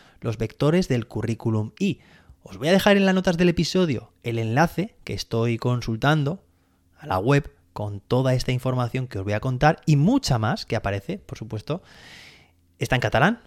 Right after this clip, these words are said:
¿vale? Podéis traducirla si no sabéis. Yo voy a ir traduciendo por aquí directamente, ¿vale? Bueno, los seis vectores del currículum son elementos, son esos seis elementos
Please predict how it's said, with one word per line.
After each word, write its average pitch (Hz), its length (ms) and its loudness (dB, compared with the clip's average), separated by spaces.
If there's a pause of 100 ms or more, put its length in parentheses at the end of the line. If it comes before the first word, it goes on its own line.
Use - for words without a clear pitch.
¿vale? 151 220 -4
Podéis 101 200 -6
traducirla 175 640 0
si - 180 -12
no 98 380 -8
sabéis. 117 480 -4 (260)
Yo 123 200 2
voy 120 80 6
a 117 40 4
ir 120 80 -2
traduciendo 120 600 2 (300)
por 135 180 4
aquí 110 640 0
directamente, 101 840 -6 (160)
¿vale? 190 240 4 (1600)
Bueno, 117 300 2 (240)
los 147 340 4
seis 196 320 2
vectores 151 540 2
del 202 180 0
currículum 196 760 2 (200)
son 131 480 0 (640)
elementos, 185 720 4 (140)
son 143 320 -2
esos 135 400 0
seis 247 320 0
elementos 131 680 0